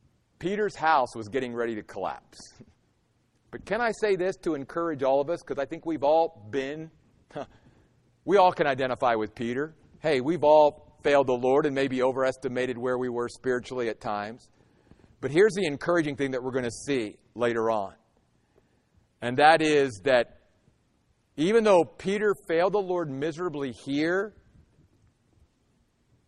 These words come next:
he took a valuable lesson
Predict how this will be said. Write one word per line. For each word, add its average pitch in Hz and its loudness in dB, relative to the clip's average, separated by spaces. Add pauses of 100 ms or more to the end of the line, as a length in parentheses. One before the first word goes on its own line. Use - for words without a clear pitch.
(2250)
he 151 -8
took 170 -6
a 123 -2
valuable 131 0
lesson 131 -2